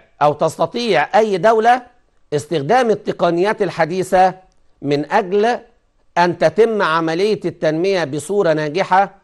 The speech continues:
وأن تحقق الأهداف المرجوة من أي تكتل اقتصادي. يبقى الهدف الثالث عندنا زي ما احنا شايفين التعاون لتهيئة البيئة المناسبة للاستثمار،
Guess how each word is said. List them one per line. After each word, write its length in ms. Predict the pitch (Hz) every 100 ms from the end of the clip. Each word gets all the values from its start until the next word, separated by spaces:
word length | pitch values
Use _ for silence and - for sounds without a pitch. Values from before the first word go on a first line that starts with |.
| _ _ _
وأن 300 | 151 151 151
تحقق 460 | 147 - 214 185 143
الأهداف 580 | 156 143 143 123 180 -
المرجوة 840 | 147 143 139 117 165 160 160 165 - _ _ -
من 260 | 135 139 -
أي 300 | 160 165 151
تكتل 800 | - 131 151 151 - 147 143 147
اقتصادي. 580 | 175 - 147 - 98 85 _ _ _ _ _ _ _ -
يبقى 200 | 139 135
الهدف 360 | 147 170 196 156
الثالث 420 | - 202 196 180
عندنا 400 | 160 156 202 175
زي 160 | 143 147
ما 80 |
احنا 180 | 170 170
شايفين 560 | 156 151 151 208 247 226 _ _ _ _ -
التعاون 560 | 139 - 139 170 202 185
لتهيئة 640 | 170 170 160 180 - 196 - _ _ _ -
البيئة 440 | 139 127 202 180
المناسبة 500 | 160 151 175 185 151
للاستثمار، 920 | 160 151 151 - 151 160 185 233 247